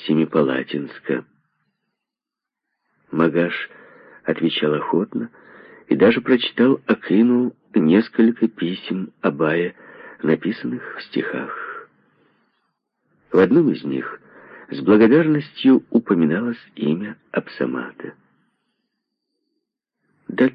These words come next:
оживился. "Да-да-да,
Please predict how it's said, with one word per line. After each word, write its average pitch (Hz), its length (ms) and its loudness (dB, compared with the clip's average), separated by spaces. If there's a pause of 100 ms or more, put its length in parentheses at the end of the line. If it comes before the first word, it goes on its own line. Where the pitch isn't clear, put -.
(400)
оживился. 62 800 -4 (1800)
"Да-да-да, - 760 -6